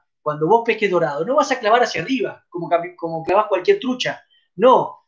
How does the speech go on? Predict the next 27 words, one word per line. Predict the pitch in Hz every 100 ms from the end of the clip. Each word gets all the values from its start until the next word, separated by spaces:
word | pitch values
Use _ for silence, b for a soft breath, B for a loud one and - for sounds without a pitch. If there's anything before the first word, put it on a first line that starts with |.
| -
la | 170 175 170
clavada | 226 277 240 202
es |
con | 202 185
la | 180
caña | 247 233
hacia | 214
abajo | 208 160 170 175 - -
y | 196
el | 180
tirón | 202 254 247 190
de |
la | 180
línea | 214 214 196
es | 180
hacia | 165 170
atrás, | 214 247 - - _ _ _ -
o | 160
sea, | 190 170 - _ _ _ _ -
es | 269
diferente | 277 277 208 269 277 208 -
todo. | 190 208 147 - -
Entonces, | 196 247 180 165 160
vuelvo | 285 247
a |
lo | 196
mismo, | 185 143 123 -